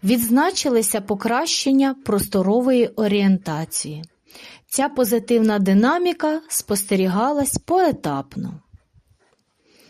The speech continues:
Підсумовуючи, можна впевнено стверджувати, що впровадження матеріалу та обладнання в кімнаті сенсорної інтеграції довели свою ефективність в роботі освітнього середовища.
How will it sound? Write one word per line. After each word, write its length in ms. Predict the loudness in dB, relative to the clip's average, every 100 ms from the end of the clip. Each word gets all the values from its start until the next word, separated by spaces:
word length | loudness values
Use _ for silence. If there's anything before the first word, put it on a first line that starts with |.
| _ _ _
Підсумовуючи, 1200 | -4 -2 -2 0 2 2 2 2 2 -2 -6 -6 -8 -10 0
можна 360 | 2 2 -2
впевнено 640 | -6 -2 -2 2 2 2
стверджувати, 1000 | 0 -2 -4 -4 -4 -6 -4 -6 -6 -10 -10 _ _ -20 -20
що 200 | -8 -4
впровадження 760 | -4 -2 -2 0 0 0 0 2
матеріалу 800 | 0 0 0 2 2 2 0 0
та 180 | 0 0
обладнання 720 | 0 0 0 2 2 2 -2
в 80 | -4
кімнаті 540 | 2 4 4 2 -2
сенсорної 800 | -4 0 0 0 2 4 4 2
інтеграції 920 | -2 0 0 -2 -6 -6 -8 -8 -10 -12 -20 -20 -16 -2
довели 520 | 0 2 2 2 2
свою 420 | 0 0 2 2 0
ефективність 880 | -4 -4 -4 -2 0 0 -4 -4 -4
в 100 | 0
роботі 500 | 2 2 2 0 -4
освітнього 720 | -2 -2 -2 -4 -2 -2 0
середовища. 1000 | -2 -2 0 0 -2 -6 -6 -8 -8 -10